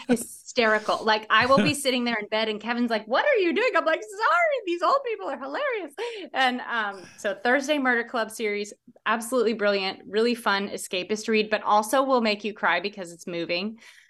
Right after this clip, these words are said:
Um, that is what I'm reading most regularly. I'm also hoping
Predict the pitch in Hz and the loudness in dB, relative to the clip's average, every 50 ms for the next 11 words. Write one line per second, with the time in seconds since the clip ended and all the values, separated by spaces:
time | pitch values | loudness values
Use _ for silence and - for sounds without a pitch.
0 | - - - - 208 185 180 180 180 175 - - 180 175 185 196 202 196 190 190 | -20 -10 -4 0 2 2 2 0 -2 -4 -4 -2 0 0 2 0 0 -2 -2 -6
1 | - - - - _ _ _ _ _ _ _ _ _ _ _ _ _ _ _ _ | -10 -12 -14 -16 _ _ _ _ _ _ _ _ _ _ _ _ _ _ _ _
2 | - - 190 196 190 190 190 190 185 190 190 196 190 185 180 180 180 180 185 - | -12 -6 -2 -2 0 0 -2 -2 -2 -2 -2 -2 -4 -4 -6 -6 -8 -8 -10 -12
3 | - - _ _ _ _ _ _ _ _ _ - - 190 190 196 214 247 262 277 | -16 -20 _ _ _ _ _ _ _ _ _ -14 -10 -6 -2 2 4 4 4 2
4 | 285 - - - - 240 262 262 262 254 285 277 277 269 269 277 269 240 - 190 | 0 -4 -8 -8 -4 0 0 0 0 0 -2 0 0 0 0 2 2 2 0 0
5 | 196 156 160 202 214 214 - 240 226 226 226 220 226 226 226 _ _ _ _ _ | -2 -2 -2 -2 -2 -2 -2 0 0 2 0 0 -2 -6 -10 _ _ _ _ _
6 | _ _ _ _ _ _ _ _ _ _ - 214 208 208 240 214 214 214 214 214 | _ _ _ _ _ _ _ _ _ _ -6 -6 -2 0 0 0 0 0 -2 -2
7 | 214 220 214 202 | -4 -6 -8 -12